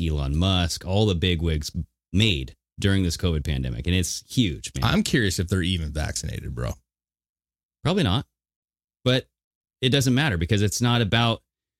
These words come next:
Speaker 1: it, it could cause health problems. I think that they don't care. It's like, we need to make money now. And so
Speaker 2: Why would you get vaccinated, though, if you knew that there was problems?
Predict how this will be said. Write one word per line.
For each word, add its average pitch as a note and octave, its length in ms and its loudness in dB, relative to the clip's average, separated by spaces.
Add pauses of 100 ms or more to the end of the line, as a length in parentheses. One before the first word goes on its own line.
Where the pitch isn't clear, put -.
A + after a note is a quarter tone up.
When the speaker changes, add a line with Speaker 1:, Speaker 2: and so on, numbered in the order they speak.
(320)
Speaker 1:
it, C#3+ 180 2
it C3 240 0
could D3+ 240 2
cause B2+ 340 2
health A2 300 0
problems. C3 400 2
I A2+ 120 2
think C3+ 220 2
that G#2 140 2
they G#2+ 140 4
don't A#2+ 200 0
care. - 360 0 (680)
It's G#2+ 240 2
like, G#2 320 2 (480)
we A2 160 4
need C#3+ 200 2
to B2 60 4
make G#2 260 2
money G#2+ 400 2 (240)
now. E2 300 0 (760)
And G2 120 4
so G2 360 2 (180)
Speaker 2:
Why D3 280 2
would G#3 200 0
you D#3 80 2
get G#2+ 320 2
vaccinated, F#2 600 0
though, E2 120 0
if D2+ 140 -2
you G2+ 80 4
knew F#2+ 240 4
that E2+ 140 -2
there E2+ 80 0
was D#2 120 -2
problems? C#2 600 -4